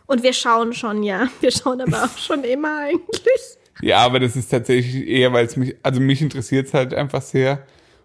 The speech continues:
Speaker 2: den Überblick zu behalten, was es so bei uns in der Gegend gibt, was man bekommt, wie viel Geld man ausgeben muss. Ähm, ja, was so realistisch ist. Deswegen gucken wir da einfach ein bisschen und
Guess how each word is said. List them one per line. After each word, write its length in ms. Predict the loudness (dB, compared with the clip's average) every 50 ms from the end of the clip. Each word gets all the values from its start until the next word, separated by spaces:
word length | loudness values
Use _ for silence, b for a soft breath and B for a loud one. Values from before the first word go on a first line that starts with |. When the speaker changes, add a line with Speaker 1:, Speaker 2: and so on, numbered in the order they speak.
| b b
Speaker 2:
den 220 | -8 -4 -2 0 0
Überblick 420 | 2 2 2 2 2 -2 -2 -2
zu 100 | -4 0
behalten, 520 | 2 4 4 4 4 4 2 2 0 0 0
was 160 | 0 -2 -4
es 140 | -6 -8 -4
so 120 | -2 -2
bei 100 | 0 0
uns 220 | -2 -2 -2 -2 0
in 60 | 0
der 80 | 0 0
Gegend 320 | 0 -2 -2 -2 -2 0
gibt, 280 | 2 0 0 0 -2 -2
was 200 | -2 -2 -2 -4
man 180 | -4 -4 -4 -8 _
bekommt, 580 | -18 -18 -6 0 2 2 2 2 0 -2 -2 -2
wie 100 | -2 0
viel 100 | 2 2
Geld 240 | 4 2 2 2 -2
man 80 | -2
ausgeben 460 | -2 -2 -4 -4 -2 -2 -2 0 0
muss. 240 | -2 -2 -2 -4 -8 B B B B B B B B B B B B B B -20 -6 0
Ähm, 680 | 2 4 6 6 4 4 2 2 0 0 -2 -4 -6 -8 -8 -8 -4
ja, 340 | -2 0 0 0 0 -2 -2
was 180 | -2 -2 -2 -2
so 80 | -2
realistisch 540 | 0 2 2 2 0 -4 -8 -10 -12 -12 -10
ist. 320 | -8 -8 -8 -8 -10 -12 -20 _ _ _ _ _ b b b b b b b b b b b b b b _ _ -8
Deswegen 440 | -4 -4 -4 -2 0 0 0 0 0
gucken 300 | 0 0 -2 2 2 4
wir 60 | 4 6
da 100 | 4 4
einfach 320 | 2 0 0 -2 0 0
ein 100 | 0 0
bisschen 320 | 0 0 -2 -2 -2 0
und 180 | 0 0 -2